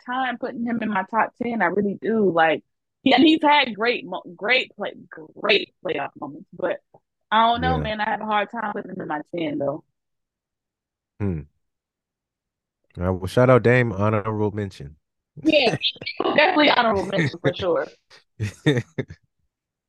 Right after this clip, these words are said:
Speaker 2: Yeah.
Speaker 1: Definitely
Speaker 2: Damn,
Speaker 1: honorable
Speaker 2: no
Speaker 1: mention.
Speaker 2: Jimmy?
Speaker 1: Um, Jimmy, <sighs> Jimmy is cold too, though. Like, he, he is, but I don't know
Speaker 2: He's
Speaker 1: if
Speaker 2: a
Speaker 1: he's better than,
Speaker 2: monster.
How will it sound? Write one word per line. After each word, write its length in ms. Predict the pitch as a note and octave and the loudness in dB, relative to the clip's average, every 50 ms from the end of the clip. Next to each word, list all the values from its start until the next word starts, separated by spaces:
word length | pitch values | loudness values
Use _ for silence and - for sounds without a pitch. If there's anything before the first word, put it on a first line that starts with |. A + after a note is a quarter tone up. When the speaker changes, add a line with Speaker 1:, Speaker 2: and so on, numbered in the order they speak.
| _ _ - | _ _ -10
Speaker 2:
Yeah. 260 | D#2+ D#2 D2 D2 D2 C#2+ - _ - | -8 -8 -6 -6 -8 -10 -12 _ 0
Speaker 1:
Definitely 460 | A3 A#3 A#3 A3+ A3 G#3+ F#3+ F3 - | 0 0 0 0 -4 -4 -2 -2 0
Speaker 2:
Damn, 60 | D3+ F3 | 2 2
Speaker 1:
honorable 180 | - A#2 G#2+ A2 | 2 2 2 2
Speaker 2:
no 120 | B2 B2+ | 2 2
Speaker 1:
mention. 240 | A2 G#2 C3+ C#3+ C3+ | 4 4 2 2 2
Speaker 2:
Jimmy? 280 | D#3 E3 F3 E3 - _ _ _ _ _ _ _ _ _ _ _ _ _ _ _ _ _ _ _ _ _ - | 0 -2 -2 -2 -4 _ _ _ _ _ _ _ _ _ _ _ _ _ _ _ _ _ _ _ _ _ -2
Speaker 1:
Um, 380 | - B3+ C4 C#4 C4+ C4+ B3+ G#3 - _ - A3+ | 2 4 4 4 4 2 0 -4 -14 _ -12 -10
Jimmy, 520 | G#3 - E4 F#4+ G4 G4+ G4 G4 F#4+ E4 - - _ _ _ _ _ _ _ _ _ _ - | -6 -6 -4 -4 -4 -6 -8 -8 -8 -10 -12 -16 _ _ _ _ _ _ _ _ _ _ -16
<sighs> 920 | - - - - - - - - _ _ _ _ _ _ _ _ _ - | -14 -14 -14 -14 -16 -18 -20 -20 _ _ _ _ _ _ _ _ _ -6
Jimmy 280 | D#4 F4+ A4+ A#4+ G4 | -6 -4 -2 -2 -2
is 100 | C#4+ B3+ B3+ | -2 -2 -4
cold 400 | - - C4+ B3 A#3 A3 G#3 - - | -2 2 4 4 4 4 0 -2 -6
too, 180 | C4+ C4+ C4 | -6 -4 0
though. 240 | A3+ G3 F3 E3+ E3 | 0 2 2 2 0
Like, 200 | E3+ F3+ F3+ G#3 | 0 0 0 0
he, 280 | A#3+ D4 D4+ C#4+ - - _ _ _ _ _ _ - | -2 -2 -2 -2 -4 -10 _ _ _ _ _ _ 0
he 360 | D4+ D#4+ - - C4 D4+ D#4 | 0 0 2 2 0 0 0
is, 120 | D#4 C4+ - | 0 0 0
but 120 | A3 - - | -2 0 2
I 100 | G#3+ C4 | 2 2
don't 180 | C#4 C#4 C#4 C#4 | 4 2 2 2
know 160 | C#4 C4+ C4+ | 4 4 2
Speaker 2:
He's 100 | C4+ C#4 | 2 2
Speaker 1:
if 60 | C#4 | 0
Speaker 2:
a 20 | |
Speaker 1:
he's 80 | - - | -2 0
better 260 | - G#3+ C4 C4+ C#4 | 2 4 4 4 6
than, 180 | - C4+ C4 - | 4 4 2 0
Speaker 2:
monster. 420 | - A#2+ G2 E2 D#2+ E2 - _ | 0 -2 -2 -2 -4 -8 -12 _